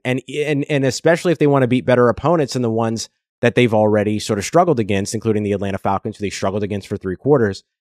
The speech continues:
and then the Carolina Panthers, who they seemingly struggled against for four quarters. So if you wanna beat better teams than those, and there aren't a lot of them out there that are worse, uh, than those two teams, you gotta be able to stop shooting yourself in the foot. And so the turnovers, the penalties,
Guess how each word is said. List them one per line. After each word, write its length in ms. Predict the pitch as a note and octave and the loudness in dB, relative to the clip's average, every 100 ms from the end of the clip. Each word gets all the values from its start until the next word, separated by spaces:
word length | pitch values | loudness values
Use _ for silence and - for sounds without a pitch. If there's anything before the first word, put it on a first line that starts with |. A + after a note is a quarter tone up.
| _ | _
and 160 | - A2+ | -6 -2
then 160 | A2 G2+ | -2 -2
the 180 | G2+ | -4
Carolina 440 | F#2+ A#2 G#2+ F#2+ F2+ | -2 0 2 0 -2
Panthers, 420 | B2 C#3 A#2 G#2+ | -2 -2 -2 -4
who 160 | A#2 G#2 | -2 -2
they 140 | G2 | -2
seemingly 400 | - A#2+ A2 G#2 | -4 -6 -4 -6
struggled 320 | - G2 F#2 | -6 -6 -6
against 260 | E2+ F2 - | -6 -8 -10
for 80 | E2+ | -10
four 200 | F#2+ D#2 | -8 -8
quarters. 260 | - - _ _ _ _ _ | -10 -14 _ _ _ _ _
So 280 | C#3+ B2 G#2 _ _ _ _ _ _ _ - | -2 -2 -4 _ _ _ _ _ _ _ -10
if 100 | G2+ | -2
you 80 | |
wanna 180 | C#3+ F3+ | 2 2
beat 180 | C#3+ C#3+ | 2 0
better 180 | C#3 B2+ | 0 0
teams 400 | - F3 D#3+ A2 | -2 -2 -2 -2
than 160 | A#2+ | -2
those, 420 | A2+ F#3 D3 A2 G#2+ | 4 4 4 2 -2
and 140 | A#2 | -2
there 120 | A#2+ | 2
aren't 240 | A#2+ E3 E3 | 4 4 4
a 20 | |
lot 260 | C#3+ D3+ D3+ | 4 4 4
of 100 | C3+ | 2
them 120 | C3 | 2
out 240 | B2+ D#3 | 2 2
there 240 | C3+ B2 A2+ | 2 2 4
that 140 | A#2+ | 4
are 60 | A2 | 4
worse, 500 | A#2+ F3 G#2+ - - _ _ - | 4 2 0 -10 -14 _ _ -4
uh, 140 | B2+ | -2
than 140 | A#2+ A#2 | 0 -2
those 200 | A2 - | -2 -4
two 120 | G2 | -8
teams, 380 | C3 B2 G#2 - _ _ | -4 -4 -4 -10 _ _
you 160 | G2+ A2+ | -6 -4
gotta 360 | G#2+ A2 B2 | 2 2 2
be 200 | B2 A2 | 0 2
able 140 | A2 G#2+ | 2 0
to 80 | G#2 | -2
stop 240 | - G#2 | -2 -4
shooting 240 | - A2 | -4 -8
yourself 380 | F#2+ F2+ F2+ E2+ | -6 -6 -6 -6
in 40 | E2+ | -10
the 60 | |
foot. 260 | - D#2+ C#2+ | -10 -10 -10
And 120 | F#2+ | -10
so 80 | G2 | -10
the 80 | F2 | -8
turnovers, 560 | - C3+ B2 A#2 A2 | -4 0 2 0 -4
the 80 | - | -6
penalties, 640 | - G#2 G2+ G2+ F#2 F2+ | -6 -6 -6 -6 -6 -8